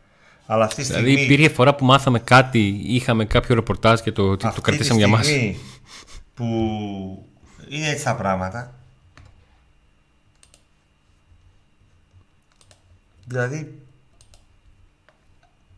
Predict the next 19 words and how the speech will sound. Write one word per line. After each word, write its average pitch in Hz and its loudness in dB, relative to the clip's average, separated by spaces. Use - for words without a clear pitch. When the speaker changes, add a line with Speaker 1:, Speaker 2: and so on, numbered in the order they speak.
Speaker 1:
τι 147 -6
να 113 -2
πούμε 80 -14
τώρα. - -20
Speaker 2:
Να 104 0
είχαμε 117 2
κάποιο - 2
νεότερο. 98 -2
Σας - 0
είπαμε 101 0
ότι 113 -4
κυκλοφόρησε 127 -2
ένα 110 0
ρωσικό 113 -4
δημοσίευμα, 143 -2
το 127 -4
οποίο 127 0
λέει 131 2
ότι 123 -2